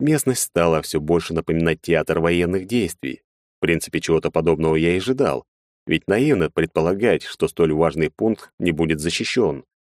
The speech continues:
Ландшафт был изрыт окопами и траншеями,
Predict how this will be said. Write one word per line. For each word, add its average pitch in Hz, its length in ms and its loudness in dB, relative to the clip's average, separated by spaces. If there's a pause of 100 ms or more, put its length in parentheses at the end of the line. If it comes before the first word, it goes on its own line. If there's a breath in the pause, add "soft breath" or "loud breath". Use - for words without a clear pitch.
(220)
Ландшафт 90 600 0
был 87 320 0
изрыт 85 460 -2
окопами 95 580 -2
и 87 220 -6
траншеями, 87 840 0